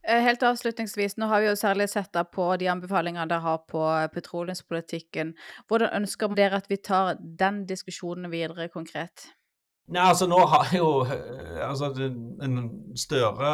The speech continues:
Speaker 2: og for så vidt litt Bjelland Eriksen, eh, var jo litt raskt ute og kutta akkurat deler av de forslagene, da. Men altså, dette skal jo allikevel ut på høring. Det kan jo komme andre synspunkter. Det er jo lov, og til, til syvende og sist, vi håper jo at det blir lagt fram for,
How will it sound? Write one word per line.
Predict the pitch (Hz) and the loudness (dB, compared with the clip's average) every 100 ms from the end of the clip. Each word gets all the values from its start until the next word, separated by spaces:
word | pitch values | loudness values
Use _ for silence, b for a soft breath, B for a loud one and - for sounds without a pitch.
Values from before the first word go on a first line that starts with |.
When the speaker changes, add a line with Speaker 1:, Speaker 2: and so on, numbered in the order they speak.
| 139 123 | 4 4
Speaker 2:
og | 123 120 - | 4 2 -2
for | 123 | -8
så | 117 127 | -6 -6
vidt | 117 | -4
litt | 113 117 | -6 -6
Bjelland | 113 107 113 | -4 -4 -2
Eriksen, | 101 113 - 110 | -4 -6 -6 -4
eh, | 107 | -4
var | 107 107 | -2 -2
jo | 120 117 110 | 0 -2 -2
litt | 113 113 | -4 -4
raskt | 98 110 - | -4 -6 -6
ute | 104 92 | -8 -4
og | 123 - - | -4 -6 -10
kutta | - - _ - 135 156 | -10 -10 _ -2 0 0
akkurat | - 110 | -4 -4
deler | 107 101 | -2 -2
av | 117 92 | -4 -6
de | 98 120 | -6 -6
forslagene, | - - - 120 190 190 | -8 -10 -4 -2 0 0
da. | 131 | 0
Men | 143 | -2
altså, | 147 151 B B - | 0 0 B B -2
dette | 127 185 | -2 -2
skal | - 120 147 | 2 4 6
jo | 185 | 6
allikevel | 156 123 160 170 135 | 4 2 2 2 0
ut | - | -4
på | 147 | 0
høring. | 135 98 127 202 113 - | 2 2 2 0 0 -2
Det | 131 | -4
kan | 135 165 | -2 -2
jo | 185 | -2
komme | 151 143 | 0 0
andre | 127 151 | -2 -4
synspunkter. | - 175 185 185 170 135 | -6 -6 -4 -4 -2 -2
Det | 131 143 | 0 0
er | |
jo | 170 | 2
lov, | 135 127 156 143 | 2 4 4 2
og | 143 143 | -2 -2
til, | 139 135 120 | -2 -2 -2
til | 139 | -6
syvende | 131 139 123 147 | -6 -4 -4 -4
og | |
sist, | 147 139 | -4 -6
vi | 147 | -4
håper | 131 120 104 | 0 0 0
jo | 135 | 0
at | 131 | 0
det | 127 127 | -2 -4
blir | 127 | -2
lagt | 120 117 | -2 -2
fram | 123 127 | -4 -4
for, | 127 113 | -2 -2